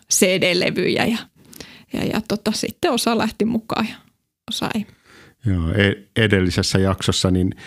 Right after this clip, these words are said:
Speaker 2: täytyy sanoa, että tää on sattumaa. Mä en ole suunnitellut tätä, että meillä on kaksi, kaksi rovaniemelaista
Speaker 1: Aha!
Speaker 2: peräkkäin.
Speaker 1: Mahtavaa. Hienoa, että Pohjoinen on edustettuna.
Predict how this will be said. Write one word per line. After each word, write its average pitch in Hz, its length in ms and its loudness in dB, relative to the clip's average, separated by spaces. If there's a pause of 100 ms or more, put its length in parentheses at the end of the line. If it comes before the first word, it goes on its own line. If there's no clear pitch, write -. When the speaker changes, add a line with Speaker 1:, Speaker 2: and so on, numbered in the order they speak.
(180)
Speaker 2:
täytyy 95 260 2
sanoa, 104 240 2
että 95 180 -2 (120)
tää 104 200 4
on 101 240 2
sattumaa. 95 580 2
Mä 98 140 4
en 95 80 4
ole 95 60 2
suunnitellut 90 580 2
tätä, 90 260 2
että 90 200 0 (140)
meillä 90 220 2
on 90 80 0
kaksi, - 360 -2 (600)
kaksi - 280 -2
rovaniemelaista 110 800 2
Speaker 1:
Aha! 480 80 2
Speaker 2:
peräkkäin. - 480 0 (220)
Speaker 1:
Mahtavaa. 180 840 0 (140)
Hienoa, 190 420 0
että - 180 -8
Pohjoinen 220 460 0
on 185 120 0
edustettuna. 214 720 0